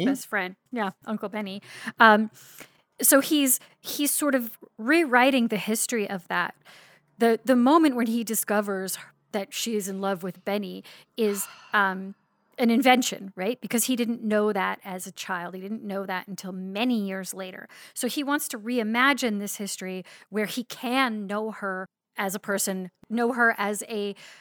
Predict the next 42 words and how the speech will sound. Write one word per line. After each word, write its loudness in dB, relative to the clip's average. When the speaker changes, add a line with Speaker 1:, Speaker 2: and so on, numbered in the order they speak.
Speaker 2:
uh, 2
feeling -4
sexual -2
being -4
and -6
all -2
of -10
that -2
stuff. -4
None 6
of 2
that 4
actually -2
happened 2
in -4
terms -8
of -10
what -8
he -8
was -6
aware -6
of -10
and -12
how -4
he -12
related -4
to -10
her. -16
Speaker 1:
Well, 2
I, -2
I 2
think 0
what 2
the 2
movie, -2
like, 2
the 0
movie -2
does 4
blame -4
his -6
dad, 10